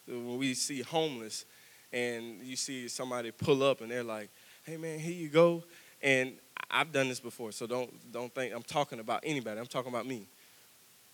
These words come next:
Hey, I see this homeless guy, I pull up in Walmart, go get him something to eat, get him a Bible and all this, and then I go give it to him. But my heart behind it is only because, well, I,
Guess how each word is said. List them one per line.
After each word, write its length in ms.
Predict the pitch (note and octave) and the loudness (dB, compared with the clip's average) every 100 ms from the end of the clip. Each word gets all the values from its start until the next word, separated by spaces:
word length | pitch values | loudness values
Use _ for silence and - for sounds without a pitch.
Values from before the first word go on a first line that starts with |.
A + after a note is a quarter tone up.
| - | -8
Hey, 240 | D#3+ D3+ A2+ | 2 4 4
I 160 | - | 0
see 180 | C#3+ D3+ | -4 -6
this 140 | C3+ | -4
homeless 280 | D3+ D3 C#3 | -4 -4 -2
guy, 280 | C3+ C#3+ C#3 | 2 4 4
I 40 | |
pull 220 | B2 D3+ C3+ | 0 0 -2
up 120 | C3 | -2
in 100 | C3 | 0
Walmart, 460 | C3+ C#3 C#3 C3 A2 | 2 2 2 -2 0
go 100 | B2+ | 0
get 180 | C3+ | 0
him 60 | B2+ | -8
something 280 | - D3 A#2+ | -6 -8 -6
to 60 | |
eat, 460 | A#2 D3+ D#3+ C#3 - | -4 -4 -4 -6 -6
get 140 | C3 | -4
him 100 | C3+ | -2
a 140 | B2+ A2+ - - - | -2 -4 -10 -20 -4
Bible 400 | C3+ D3+ D3 C3+ | 2 4 2 -2
and 140 | A#2+ C#3 | -4 0
all 160 | D3 | 2
this, 280 | D3+ D3+ - - - - | 2 2 -2 -14 -20 -12
and 100 | A#2 | -4
then 120 | B2+ | -2
I 100 | B2 | 0
go 160 | C3 D3 | 0 0
give 240 | C#3 E3 | 4 4
it 120 | C#3+ | 4
to 100 | - | -6
him. 220 | A#2+ F#2+ F#2 - - - - - - - - - - - - - - - - B2+ | -8 -10 -16 -20 -20 -20 -20 -20 -20 -20 -20 -20 -20 -20 -20 -20 -20 -20 -20 2
But 220 | D3+ C#3 | 4 4
my 100 | C#3 | 2
heart 300 | C#3+ F3+ - | 6 6 6
behind 320 | D#3 D3 C#3 | 2 0 2
it 100 | C3 | 0
is 160 | B2 B2 | -2 -2
only 200 | C#3+ C3 | -2 -2
because, 340 | B2+ C3+ B2 - A#2 | -2 -2 -2 -8 -8
well, 200 | C#3 B2+ | -6 -4
I, 140 | A2+ | -6